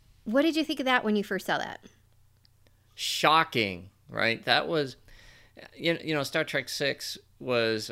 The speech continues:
Speaker 2: was a brilliant movie, uh, I thought. Um, and it could have even been better, I, in, in a couple of ways, because they, they kind of, um, left the political aspect of it, uh, lower than they did kind of the Manchurian Candidate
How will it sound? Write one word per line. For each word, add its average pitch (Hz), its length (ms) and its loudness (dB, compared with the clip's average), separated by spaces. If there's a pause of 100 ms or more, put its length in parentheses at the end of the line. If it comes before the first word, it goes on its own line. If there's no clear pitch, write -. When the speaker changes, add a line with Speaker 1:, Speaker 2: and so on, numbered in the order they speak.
Speaker 2:
was 120 160 -8
a 107 60 -4
brilliant 123 380 -2
movie, 92 520 -6 (160)
uh, - 200 -14
I 107 120 -6
thought. 73 440 -4 (460)
Um, 95 480 -4 (140)
and 120 360 -2
it - 220 -8
could 165 180 2
have 127 100 -2
even 120 260 -2
been 98 200 0
better, 107 460 4
I, - 160 -8 (160)
in, 101 240 -10
in 101 140 -8
a 98 60 -6
couple - 320 -10
of 95 140 -10
ways, 95 300 -2
because 101 500 -8
they, 95 300 -8 (340)
they 117 80 -8
kind 143 260 2
of, 113 240 -2 (160)
um, 113 240 -10
left 131 220 2
the 117 80 0
political 127 520 0
aspect 104 500 0
of 104 180 0
it, 92 340 -4
uh, 92 280 -10
lower 110 360 0
than 101 200 -2
they 98 100 -2
did 95 240 -6
kind 98 220 -4
of 92 60 -8
the 95 60 -8
Manchurian 98 540 -4
Candidate 92 500 -4